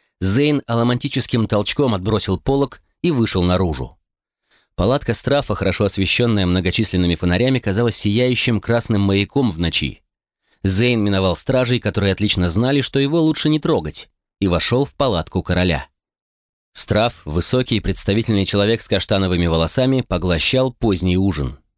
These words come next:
У него были ухоженные руки аристократа,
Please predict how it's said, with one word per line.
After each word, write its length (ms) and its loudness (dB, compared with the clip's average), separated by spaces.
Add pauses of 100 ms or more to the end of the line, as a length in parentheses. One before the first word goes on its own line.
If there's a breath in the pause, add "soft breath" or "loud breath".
(240)
У 40 -6
него 180 0
были 160 0
ухоженные 600 0
руки 200 -2
аристократа, 800 -2